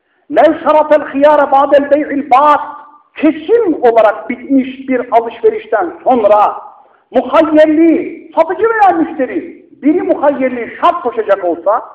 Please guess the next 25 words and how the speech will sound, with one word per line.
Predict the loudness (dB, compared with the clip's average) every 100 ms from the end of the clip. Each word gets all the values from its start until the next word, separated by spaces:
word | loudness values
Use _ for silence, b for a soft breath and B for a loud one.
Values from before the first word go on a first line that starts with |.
| 0
ne | 0
kadar | 2 2 2 0 -2
şehran, | -2 0 -2 -2 -6 -14 _ _ 2
bir | 2 2 0
ay | 0
muhayyersin | -2 -2 2 2 0 -4 -12 -6
dese, | -6 -2 -4 -4 -12 -20 _ _ _ 2
ve |
radiya | 2 4 4 4 4
bihi, | 4 6 6 4 0 -8 -16 -4
ve | 0
buna | 4 4
da | 4
razı | 4 4 4 4
olsalar, | 4 0 2 2 2 0 -6 -18 -20 _ _ _ -14
fesede | -10 -8 -2 -2 -4 -8
el | -8
akdu | -6 -6 -8 -10 -10
inde | -8
Ebi | -10 -8 -10
Hanifete | -8 -8 -10 -10 -12 -8 -8 -10 _ _
hilâfen | -14 -14 -18 -20
lehumâ. | _ _ _ _ _ _ _ _ _ _ _ _ _ _ _
Aynı | 0 0 -4 -8
hilaf, | -4 -4 -4